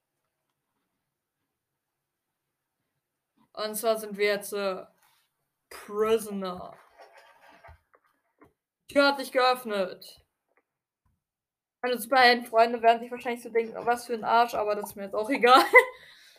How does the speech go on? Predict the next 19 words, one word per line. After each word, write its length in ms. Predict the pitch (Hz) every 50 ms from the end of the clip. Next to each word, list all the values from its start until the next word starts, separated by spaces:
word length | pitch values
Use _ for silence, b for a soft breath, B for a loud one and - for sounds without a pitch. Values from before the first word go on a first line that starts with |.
| b b _ _ _ _ _ _ _
So, 200 | - 208 208 - - - _ _ - -
okay. 400 | 220 - - 226 214 202 196 196 - _ _ _ -
Das 160 | 240 240 -
ist 140 | - - -
empty. 540 | - 214 220 220 220 220 - 202 208 226 -
Alter, 240 | - 196 202 196 190
wir 60 | 214
haben 200 | 208 202 202 196
grad 180 | 202 202 202
so 100 | - -
viele 220 | 208 - - 208 190
Verbrecher. 680 | - 196 190 196 202 202 196 202 196 208 208 208 - - _ _ _ _ _ _ _ _ -
Aber 140 | - 208 214
ich 120 | 214 214
hau 80 | 240 226
jetzt 160 | 214 214 214
einfach 220 | 208 202 196 -
mal 180 | - 196 196 202
ab. 180 | 202 202 -